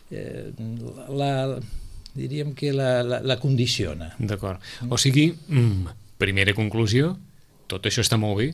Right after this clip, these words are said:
Speaker 2: però les persones necessiten veure's i trobar-se.
Speaker 1: Sí.
Speaker 2: Si no es veuen ni es troben, o, o si es veuen i es troben de,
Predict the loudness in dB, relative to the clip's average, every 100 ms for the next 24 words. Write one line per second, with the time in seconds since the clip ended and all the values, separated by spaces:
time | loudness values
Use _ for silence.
0 | -6 -4 -4 -2 -2 -2 -2 0 0 0
1 | 0 0 0 0 -2 -4 -16 -10 0 2
2 | 2 -2 -2 -4 -8 -4 0 0 -2 -10
3 | -10 -10 -4 -4 -6 -16 -20 -20 _ -20
4 | -20 -20 -8 -4 0 2 2 2 2 -2
5 | -2 0 0 0 0 -2 -6 -12 -20 -20
6 | -20 -20 -20 -12 -12 -6 -6 -2 0 0
7 | 0 2 2 2 0 -2 0 0 0 -2
8 | -2 -4 -2